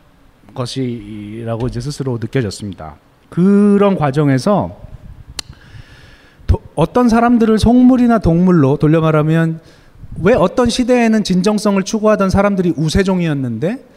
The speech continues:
어떤 시대에 가면 진정성을 추구하는 사들이 좀 바보처럼 여겨지고 약삭빠르게 그렇지 않은 사람들이 더 우세한 것처럼 될까라는 질문을 풀기 위해서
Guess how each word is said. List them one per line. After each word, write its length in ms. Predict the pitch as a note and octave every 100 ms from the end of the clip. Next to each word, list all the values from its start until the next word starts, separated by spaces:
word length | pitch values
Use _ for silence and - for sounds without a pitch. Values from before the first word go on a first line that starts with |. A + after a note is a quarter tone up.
| _ _
어떤 320 | A3+ A#3+ F4+ D#4+
시대에 320 | C#4 D4+ C#4+
가면 540 | F#3 F3+ G3+ A3 A3+
진정성을 580 | - F3+ A3+ A#3 A3 G#3+
추구하는 400 | G#3+ A3+ A#3 G#3+
사들이 480 | G3+ G3 F#3+ F3+ F#3+ -
좀 180 | F#3+
바보처럼 580 | F3 C#3 F3 F#3 F3+ E3+
여겨지고 600 | C3+ C#3 B2+ B2+ F#3 C#4+ - _ _ _ _ _ _ _ -
약삭빠르게 720 | D3+ - A#3 - A3+ G#3+ A3
그렇지 300 | - G3 -
않은 260 | B2 D3+ G3+
사람들이 480 | G3 G3 F3+ F#3 E3 _ -
더 100 | D#3
우세한 440 | D3 D#3 F#3+ F#3+ F#3
것처럼 340 | F3 F3 D#3+
될까라는 800 | - C#3+ - E3+ C3+ A#2+ D#3+ E3+
질문을 800 | E3 F3 F#3+ E3+ E3 B3 D4 - - - _ - - -
풀기 340 | - A#3 B3 A3+
위해서 680 | G3+ D#3 E3+ F#3 G#3+ A3+